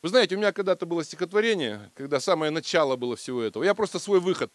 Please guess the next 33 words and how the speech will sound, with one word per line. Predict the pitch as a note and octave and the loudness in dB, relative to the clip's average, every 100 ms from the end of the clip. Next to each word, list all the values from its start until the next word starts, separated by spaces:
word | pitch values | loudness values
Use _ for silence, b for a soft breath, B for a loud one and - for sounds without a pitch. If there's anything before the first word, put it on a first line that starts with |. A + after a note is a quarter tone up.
| - | -12
предложил | B2+ C#3 B2+ B2+ | -8 -6 -6 -6
всей | A2 - F#3 | -10 -2 -2
этой | D#3+ | -2
ситуации, | B2 B2 C3+ A2 - E2 - _ _ _ _ _ | -8 -8 -4 -4 -4 -16 -20 _ _ _ _ _
которая, | A#2+ C#3 C#3+ | -12 -8 -6
в | |
общем-то, | D3 C3 A#2 | -8 -12 -12
ща-, | B2+ - A2+ | -14 -16 -18
как, | B2+ A2+ _ _ | -18 -20 _ _
как | - A#2 | -8 -4
щас | D3+ C#3 | -4 -4
я | |
понимаю, | B2+ B2 A#2+ A#2 | -6 -4 -4 -4
безвыходна. | A2+ G#2+ - D2+ F2 _ _ _ _ _ _ _ _ _ _ _ _ _ | -6 -10 -12 -20 -20 _ _ _ _ _ _ _ _ _ _ _ _ _
Стихотворение | - D3 A#3+ A3 | -12 0 2 4
называется | G3 F#3+ F3+ | 6 4 2
«Застольное». | C#3+ G3 - G3+ F3+ C#3 A2 F2 - _ _ _ _ _ | 0 0 0 4 6 4 -2 -6 -12 _ _ _ _ _
Когда | E3 F3 G#3+ | -2 4 6
восстанет | A3+ - A#3 G3+ F3 | 6 6 6 6 0
брат | D#3+ G3+ F#3+ | 4 4 4
на | F#3 | -2
брата, | E3+ G#3+ A#3+ - F2+ - _ _ _ _ - | 0 2 2 2 -4 -6 _ _ _ _ 0
и | |
небо | G3 A3+ F3 E3 | 6 6 6 4
полыхнёт | D#3+ E3+ D#3 B3 B3+ | 4 0 0 2 4
огнём, | F#3+ D#3 E3+ B2+ F#2 D2+ _ _ _ _ - | 4 -2 -4 -4 -4 -14 _ _ _ _ 2
вот | F#3+ | 2
тут | - B3 | 4 4
я | B3+ | 4
выйду | G#3 A#3+ F3+ D#3+ | 6 4 4 0
к | A#2+ | -2
ним. | A#2+ | -2
Ребята, | F3+ G#3 F#3 F2+ D2 | 2 6 4 2 -10